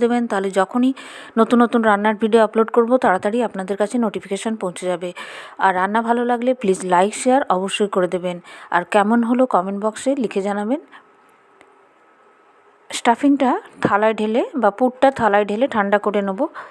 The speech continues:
এবার চিড়েটা মেখে নিতে হবে, খুব বেশি জল দিয়ে আমি ভিজিয়ে রাখিনি, তাই এবার গরম জল দিয়ে দিয়ে মাখতে হবে। একেবারে প্রথমে জলটা বেশি দেওয়া যাবে না, তাহলে বাইন্ডিংটা হবে না। বেশ অনেকক্ষণ সময় ধরে এই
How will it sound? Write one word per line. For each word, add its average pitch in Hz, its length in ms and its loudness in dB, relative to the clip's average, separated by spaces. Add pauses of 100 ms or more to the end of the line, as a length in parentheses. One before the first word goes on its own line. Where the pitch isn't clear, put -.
(540)
এবার 247 300 6
চিড়েটা 240 340 4
মেখে 226 320 0
নিতে 226 240 2
হবে, 208 260 4 (440)
খুব 254 240 -2
বেশি 247 280 4
জল 226 220 8
দিয়ে 240 200 -2
আমি 233 120 -4
ভিজিয়ে 202 360 0
রাখিনি, 214 420 -2 (580)
তাই 208 160 4 (140)
এবার 262 220 6
গরম 226 320 2
জল 240 200 0
দিয়ে 240 220 -6
দিয়ে 285 140 2 (140)
মাখতে 208 280 2
হবে। 170 260 0 (760)
একেবারে 269 460 4
প্রথমে 262 420 2
জলটা 220 340 2
বেশি 214 280 -2
দেওয়া 214 200 4
যাবে 202 240 0
না, 269 120 0 (280)
তাহলে 208 280 2
বাইন্ডিংটা 233 520 2
হবে 220 160 -2
না। 233 120 -2 (1300)
বেশ 254 200 4 (160)
অনেকক্ষণ 269 340 4 (140)
সময় 240 360 4
ধরে 247 180 4 (600)
এই 220 120 4